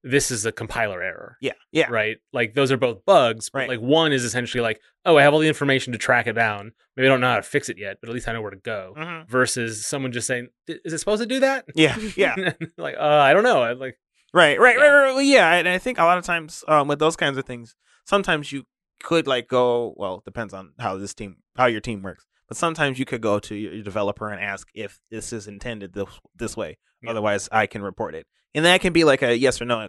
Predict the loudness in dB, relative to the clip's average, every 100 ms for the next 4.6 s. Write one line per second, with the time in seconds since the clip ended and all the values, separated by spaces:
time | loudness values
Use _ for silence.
0 | -6 -2 -2 -6 -10 -8 -8 -6 -6 -4
1 | -6 -6 -8 -6 -8 -10 -12 -14 -14 -14
2 | -14 -12 -10 -12 -18 -20 _ _ _ _
3 | 2 4 4 0 -10 -20 _ _ _ -2
4 | 0 -2 -6 -14 -16 -16